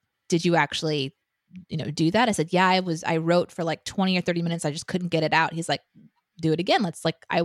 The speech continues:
I'm curious what you can write." And I was like, "Okay." An hour later, I messaged him. I was like, "Here it is." And it was just this bulky wall of text,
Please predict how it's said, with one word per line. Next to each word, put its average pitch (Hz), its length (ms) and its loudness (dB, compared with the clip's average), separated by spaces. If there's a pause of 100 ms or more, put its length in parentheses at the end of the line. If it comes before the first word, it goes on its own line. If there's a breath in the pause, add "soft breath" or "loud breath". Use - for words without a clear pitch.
I'm 180 140 0
curious 170 380 0
what 156 140 -4
you 160 60 -6
can 151 120 -4
write." 151 300 0
And - 80 -6
I 160 40 -2
was 156 80 -6
like, - 180 -10
"Okay." - 280 0 (420 soft breath)
An 175 120 -2 (140)
hour 180 460 4
later, 175 640 -2
I - 60 -6
messaged 165 420 -4
him. 165 160 -2
I - 20 -6
was 151 80 -10
like, 170 120 -10
"Here - 220 0
it 214 60 2
is." 226 220 2 (340 soft breath)
And 220 60 2
it - 20 6
was 208 100 4
just 196 100 2
this 180 160 -2 (180)
bulky 202 420 4
wall 175 340 4
of 170 140 -4
text, - 680 2